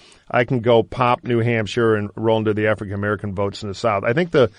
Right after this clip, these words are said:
potential fatal flaw in that beautiful plan, which looks good on paper,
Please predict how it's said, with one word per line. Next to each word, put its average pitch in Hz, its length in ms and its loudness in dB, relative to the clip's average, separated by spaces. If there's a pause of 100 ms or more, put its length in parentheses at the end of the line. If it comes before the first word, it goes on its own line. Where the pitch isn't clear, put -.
(340)
potential 165 520 0
fatal 143 320 4
flaw 139 320 2
in 123 60 2
that 107 200 0
beautiful 110 400 0
plan, 101 420 -4
which 104 220 -6
looks 117 220 -6
good 117 180 0
on 98 140 -4
paper, 107 520 -2